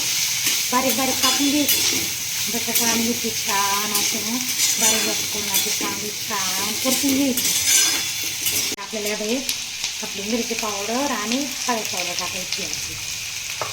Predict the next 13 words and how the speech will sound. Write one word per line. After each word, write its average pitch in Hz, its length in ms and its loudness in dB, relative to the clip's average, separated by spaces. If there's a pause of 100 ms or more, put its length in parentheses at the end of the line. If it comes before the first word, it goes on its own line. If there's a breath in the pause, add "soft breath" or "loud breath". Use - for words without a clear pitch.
(2750)
आता 214 140 -4
टाकायचं 214 380 -2
आपल्याला 208 300 -4
मीठ, 254 360 6 (840)
जसं 240 240 -2
तुम्हाला 208 280 -2
मीठ 214 180 -4
आणि 202 260 -2
परतून 214 420 -2
ते 226 140 -2
विचारून 226 360 -2
तुम्ही 220 340 -4
टाकू - 260 -4